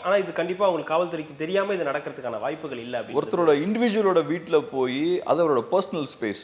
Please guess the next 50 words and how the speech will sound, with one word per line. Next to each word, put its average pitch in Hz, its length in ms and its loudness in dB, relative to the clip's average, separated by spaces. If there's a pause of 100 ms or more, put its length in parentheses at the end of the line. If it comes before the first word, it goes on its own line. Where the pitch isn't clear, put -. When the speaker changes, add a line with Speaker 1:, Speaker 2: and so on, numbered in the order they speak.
Speaker 2:
So - 180 -4
அவரோட 131 320 2
பர்சனல் 190 420 0
ஸ்பேஸ்க்குள்ள 147 480 -2
போய் 160 140 -4
நீங்க 160 160 -6
இந்த 131 120 -4
மாதிரி 147 280 2 (640)
சாக்கடையெல்லாம் 143 580 4
வீசி 135 280 -4
எறிகிறது, 113 360 -2
இந்த 131 280 -4
விஷயம் 139 300 -6
வந்து 170 160 -6
ரொம்ப 147 180 -2
தவறான 135 440 2
ஒரு 117 200 -2
விஷயம். 165 320 -8 (500)
இதை 247 180 2
ஒரு 214 140 6
போராட்ட 202 380 4
வடிவமாவே 165 360 0
பார்க்க 143 280 2
முடியாது. 113 280 -2
இப்ப 107 180 -6
in 123 260 -4
case 254 260 0
சில, 190 140 8 (160)
சில 165 240 2
பேருக்கு 208 340 8
அதுல 151 120 4 (120)
கோவம் 175 240 6
இருக்கு, 123 200 -2
maybe 170 380 2
சவுக்கு 175 300 2
சங்கர் 151 260 0
பேசின 143 300 0
சில 127 80 2
விஷயங்களே 151 460 0
எங்களுக்கு 127 220 -2
உடன்பாடு 135 400 2
இல்ல, 113 140 0
ரொம்ப 127 320 0
கோவம் 131 280 0
வருதுன்னா 117 240 -4
நீங்க 190 180 -4
வேற 156 240 4
வகையில 156 260 0
அதை 147 240 4
வெளிப்படுத்தலாம். 113 600 -2